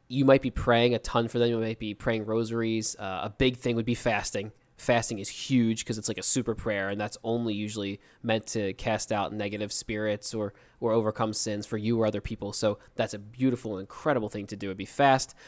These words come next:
Um, so if you're doing these things, that's great. Keep it up, because what's gonna happen is God is going to kind of stockpile your prayers. We know that no prayer, no act of love goes unnoticed or wasted before God.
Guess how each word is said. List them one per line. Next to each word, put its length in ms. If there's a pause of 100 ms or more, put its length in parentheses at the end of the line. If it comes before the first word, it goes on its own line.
(300)
Um, 400 (380)
so 120
if 80
you're 60
doing 240
these 240
things, 220
that's 160
great. 300
Keep 200
it 120
up, 160
because 240
what's 160
gonna 160
happen 320
is 160
God 260
is 80
going 220
to 80
kind 240
of 60
stockpile 800
your 120
prayers. 540 (480)
We 160
know 280
that 160
no 420
prayer, 420
no 380
act 300
of 140
love 260
goes 220
unnoticed 640
or 160
wasted 460
before 300
God. 320